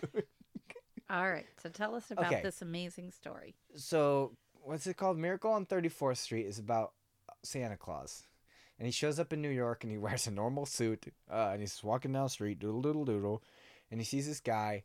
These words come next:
Speaker 1: that is
Speaker 2: 'Cause
Speaker 1: not
Speaker 2: it's the Macy's Thanksgiving Parade.
Speaker 1: Which I love the idea that Santa Claus goes and watched the Macy's Thanksgiving Day Parade.
Speaker 2: Well, and did you read that the footage of the parade was actual footage from the,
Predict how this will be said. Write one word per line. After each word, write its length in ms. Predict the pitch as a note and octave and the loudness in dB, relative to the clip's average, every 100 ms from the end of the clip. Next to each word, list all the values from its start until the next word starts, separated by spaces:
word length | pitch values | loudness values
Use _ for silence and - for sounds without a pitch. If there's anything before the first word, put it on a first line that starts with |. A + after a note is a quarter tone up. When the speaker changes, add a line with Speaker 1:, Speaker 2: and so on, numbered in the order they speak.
| _ | _
Speaker 1:
that 140 | G2+ G2+ | -4 -2
is 120 | F#2+ | 0
Speaker 2:
'Cause 120 | B3+ | 0
Speaker 1:
not 100 | B3 | 2
Speaker 2:
it's 140 | A#3+ | -2
the 120 | - A#3+ | -4 -4
Macy's 560 | A#3+ B3+ D4 - C#4 | -2 -2 -2 -6 -8
Thanksgiving 720 | - A#3+ A#3+ - C4+ C#4 G#3+ | -6 -8 -8 -8 -8 -6 -8
Parade. 460 | G3 F#3+ E3+ D3+ - | -10 -8 -6 -6 -2
Speaker 1:
Which 220 | E3+ F#3 | 4 4
I 80 | G3 | 6
love 260 | F#3+ A3 G#3+ | 4 6 6
the 140 | G#3 | 6
idea 220 | E3 C#3 B2+ | 6 6 4
that 160 | A#2+ | 0
Santa 280 | - C3+ A#2 | -2 0 0
Claus 240 | - G#2+ | 0 -2
goes 220 | F#2+ G#2+ G2+ | 0 -2 -2
and 100 | G2+ | -4
watched 240 | G2 - | -4 -4
the 60 | A2 | -6
Macy's 380 | G2+ F#2+ F#2+ - | -6 -6 -6 -6
Thanksgiving 460 | F#2+ - G2 F#2+ | -8 -6 -6 -6
Day 100 | E2+ | -8
Parade. 300 | E2 F2 B1 | -8 -10 -4
Speaker 2:
Well, 160 | B3 C4+ | -2 -2
and 180 | - B3+ | 0 -2
did 160 | B3 A3+ | -2 -2
you 240 | C#4 C4 | -2 -2
read 340 | A3 B3 C4 A#3 | -4 -4 -4 -4
that 200 | A3+ - | -4 -2
the 160 | G#3 | -2
footage 480 | G3 - A#3 A#3+ - - | -2 -4 -4 -4 -4 -6
of 140 | G#3+ G#3+ | -4 -4
the 80 | |
parade 400 | A3 A#3 G#3+ A3 | -6 -4 -4 -4
was 240 | G#3+ G#3+ - - | -2 -4 -4 -4
actual 600 | G3+ G#3 - - G#3+ G#3+ | -2 0 -2 -6 -4 -4
footage 500 | - A3 A3 G#3+ - | -4 -2 0 -2 -4
from 380 | - G3+ G3+ G3 | -4 -4 -4 -6
the, 100 | G#3+ | -6